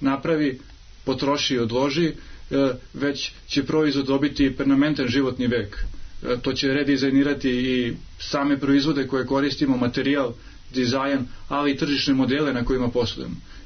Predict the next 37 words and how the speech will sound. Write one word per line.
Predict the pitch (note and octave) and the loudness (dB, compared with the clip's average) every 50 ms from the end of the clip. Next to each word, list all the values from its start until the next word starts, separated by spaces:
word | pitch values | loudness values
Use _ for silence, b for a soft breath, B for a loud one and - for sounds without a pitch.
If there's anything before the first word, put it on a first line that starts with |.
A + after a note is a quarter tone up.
| b | b
I | C3+ C#3+ | 0 0
upravo | D3+ D3+ E3+ D#3+ D3 D3 | 0 2 0 0 0 0
sada | - D#3+ E3 E3 E3 | 0 -2 0 0 0
je | D3+ | 0
nama | D#3 D#3 D3+ D3 | 2 2 2 2
važno | C3+ C3+ C#3 C#3 D3 C#3 C#3 C#3+ C3 A#2+ b b b b b b - | 2 2 0 0 0 2 2 2 0 0 b b b b b b -6
da | C3 C3+ C#3 | 0 2 4
imamo | C#3+ D3 C#3+ C#3 B2+ | 4 6 6 4 4
finansijski | B2+ C#3+ C#3 C#3 C#3 C#3 D#3+ D3 - - C#3 | 2 2 2 4 2 2 0 -2 -2 -2 -2
instrument | B2+ A#2 - D3 D3 D3+ C#3+ B2 A2+ - | -2 -2 0 0 2 2 2 2 2 0
kao | A#2+ C3 B2+ B2 | 0 0 0 0
što | A#2 - C3+ | 0 -2 -4
je | B2+ | -2
to | C#3 C3 | -2 -2
Zeleni | A#2 A#2+ C#3 C#3+ D#3 D#3 D3+ C#3 | -2 0 0 0 0 0 0 0
fond, | - D#3+ D#3+ D#3 D3 - - B B B B B B | 0 0 0 0 0 -4 -6 B B B B B B
koji | - D3 C#3 C3 | -2 0 0 0
će | - D3 | 2 4
moći | C3+ C#3+ D3 C#3+ - B2 | 4 4 4 2 0 -2
da | B2+ C3 B2+ | -2 -2 0
podrži | B2 C3 A#2+ C3+ C3+ B2+ B2+ C3+ C3+ | 0 0 0 0 0 0 2 2 2
i | B2+ B2 A#2+ A#2+ A#2 A2 G2+ - - - - - - - - - - - - - - - C#3 | 2 2 0 0 0 0 -2 -4 -12 -18 -20 -20 -20 -18 -18 -18 -18 -18 -16 -14 -8 -4 -2
ekonomske | C#3+ D3 - D3+ C#3 C3 B2 - C#3 B2+ | -2 0 2 2 2 2 2 0 -4 -2
prilike | - C#3+ D3 D#3 D3 C3 - C3+ | 0 0 2 2 0 0 0 0
u | A#2+ | 0
Republici | A#2 A#2 C3+ C3+ B2+ C#3 C3+ - A2 | 0 0 0 2 2 2 0 0 -2
Srbiji | - - C#3+ C3+ C#3+ D3 C3 B2 B B B B | -2 -2 0 0 2 0 0 0 B B B B
upravo | - D3 C3 D#3 D3+ C3+ C3 | -2 0 0 0 0 0 0
u | B2 | 0
tom | B2 - D3 C#3 C3+ | 0 0 0 0 0
pravcu | C3+ C#3+ C#3 C#3+ C3+ - - C#3+ C3 B2+ B B B B B - | 0 0 0 0 -2 -2 -2 -2 -2 -2 B B B B B -2
i | C3+ | 0
da | C3 C3 | 2 2
obezbedi | B2 A2 C#3 C#3 B2+ D3 D3 C3+ C3+ B2 | 2 2 0 0 2 2 2 2 2 2
kretanje | - C#3 C#3 C#3 D#3 C#3 C3+ B2+ | 0 -2 -2 0 2 2 2 4
našega | C3 C3+ C3 - C#3 A#2+ B2 | 2 2 0 0 -2 -2 0
broda | A2+ A#2+ B2+ C#3+ B2 A#2 | 0 2 4 4 4 4